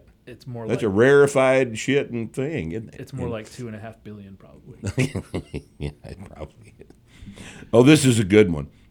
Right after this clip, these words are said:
Speaker 2: Turbin says, he says core like a waiter in a fine restaurant would pronounce ketchup. <laughs> Oh, shit, that's good.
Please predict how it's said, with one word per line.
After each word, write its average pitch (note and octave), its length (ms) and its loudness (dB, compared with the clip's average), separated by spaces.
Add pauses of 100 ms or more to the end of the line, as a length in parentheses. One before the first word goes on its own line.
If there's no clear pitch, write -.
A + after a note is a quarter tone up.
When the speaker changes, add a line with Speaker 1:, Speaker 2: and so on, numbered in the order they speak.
(960)
Speaker 2:
Turbin G#2+ 540 2
says, G#2 420 4 (160)
he G#3 160 4
says E3+ 340 6 (100)
core A2+ 840 6 (1000)
like C#3+ 220 8
a C#3+ 40 8
waiter D3 440 8
in B2 80 6
a A2+ 40 0
fine C#3+ 420 4
restaurant A#2 600 2
would G#2+ 240 -2
pronounce G#2 600 -4 (520)
ketchup. - 560 -2 (880)
<laughs> - 40 0 (4000)
Oh, B3 580 2
shit, F#3+ 360 -2
that's D#3 220 -2
good. D#3 420 0